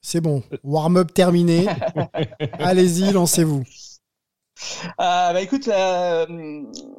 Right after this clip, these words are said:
Speaker 3: comment dire, moi, ce que j'ai bien aimé sur cette, euh, dernière semaine, c'est que, euh, à la différence de la première semaine où, où, où on avait des équipes, euh, qui étaient pas forcément, euh, on n'avait pas l'impression qu'elles étaient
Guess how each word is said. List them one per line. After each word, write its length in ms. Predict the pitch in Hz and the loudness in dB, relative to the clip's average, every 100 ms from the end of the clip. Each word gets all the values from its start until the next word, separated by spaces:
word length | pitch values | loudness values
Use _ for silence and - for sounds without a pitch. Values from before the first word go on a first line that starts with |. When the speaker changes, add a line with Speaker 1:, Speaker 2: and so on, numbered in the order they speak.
| - _ _ _ _ - - | -20 _ _ _ _ -8 -2
Speaker 3:
comment 180 | 240 | 0
dire, 220 | 214 185 - | 0 -2 -2
moi, 180 | 180 254 | -2 -2
ce 80 | 269 | -2
que 100 | 247 | -2
j'ai 140 | 214 | -2
bien 180 | 208 269 | -2 -2
aimé 220 | 262 220 220 | -2 -2 -6
sur 180 | 196 | -8
cette, 280 | 180 180 - | -6 -8 -4
euh, 160 | 151 139 | -4 -2
dernière 280 | 160 175 160 | -4 -4 -6
semaine, 300 | 196 220 254 | -4 -2 -2
c'est 180 | - 170 | -2 -6
que, 120 | 185 | -2
euh, 360 | 165 151 139 - - - - _ | 0 0 0 -4 -8 -12 -14 _
à 840 | 151 151 143 147 - - 120 - 156 | -4 0 0 0 0 -2 -2 -2 -2
la 100 | 151 | -2
différence 280 | 170 220 202 | -4 -6 -4
de 60 | |
la 100 | 185 | -4
première 340 | 170 214 208 196 | -4 -6 -6 -6
semaine 380 | 220 214 220 180 | -6 -6 -6 -6
où, 160 | 147 - | -6 -8
où, 160 | 160 156 | -10 -6
où 120 | 156 | -4
on 80 | 156 | -2
avait 200 | 170 196 | -2 -2
des 240 | 180 156 | -2 -2
équipes, 380 | 175 - 233 - | -6 -4 -4 -2
euh, 320 | 139 127 120 120 - - - - | -2 -2 -4 -8 -12 -12 -12 -8
qui 120 | 180 | -6
étaient 160 | - 147 | -4 -4
pas 140 | 277 | -4
forcément, 600 | - 214 220 208 220 185 | -4 -6 -4 -2 -2 -2
euh, 260 | 165 151 151 | 0 0 0
on 60 | |
n'avait 180 | 151 151 | -2 -2
pas 100 | 202 | -4
l'impression 380 | 214 202 - 226 | -6 -6 -8 -6
qu'elles 180 | 196 165 | -6 -6
étaient 480 | 160 160 147 143 | -2 -2 -2 -4